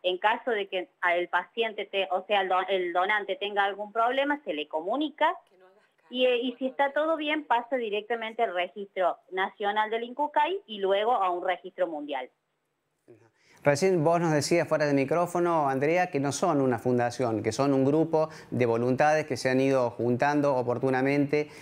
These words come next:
Speaker 2: este, para ir trabajando. Este, contanos el nacimiento de esta idea a raíz de una enfermedad también de un familiar. ¿Cómo fue el, el tema?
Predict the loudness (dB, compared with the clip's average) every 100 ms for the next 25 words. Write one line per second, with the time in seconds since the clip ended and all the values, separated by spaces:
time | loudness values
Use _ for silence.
0 | -8 -2 -2 0 0 2 2 2 0 0
1 | 0 2 0 -2 -2 -2 -4 -8 -10 -2
2 | -2 0 -2 0 0 2 2 2 2 2
3 | 2 2 2 2 0 0 0 2 2 2
4 | 2 0 0 2 2 2 2 0 0 2
5 | 2 0 0 0 0 2 0 0 0 2
6 | 2 0 -2 -2 0 2 0 -2 -2 -2
7 | 0 -2 -2 -2 -4